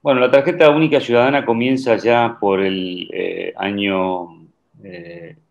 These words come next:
dos mil catorce, julio aproximadamente de dos mil catorce, eh, una tarjeta que tenía un monto de trescientos pesos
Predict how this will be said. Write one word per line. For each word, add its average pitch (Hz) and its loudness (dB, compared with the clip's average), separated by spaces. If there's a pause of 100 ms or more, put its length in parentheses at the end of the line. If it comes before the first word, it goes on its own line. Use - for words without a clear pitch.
dos 85 -20
mil 98 -8
catorce, 123 -2 (380)
julio 110 -2
aproximadamente 101 -6
de 95 -2
dos 92 -6
mil 98 -8
catorce, - -8
eh, 87 -12
una 92 -6
tarjeta 98 -2
que 90 -4
tenía 98 -6
un 101 -6
monto 104 -4
de 95 -2
trescientos 95 -10
pesos - -8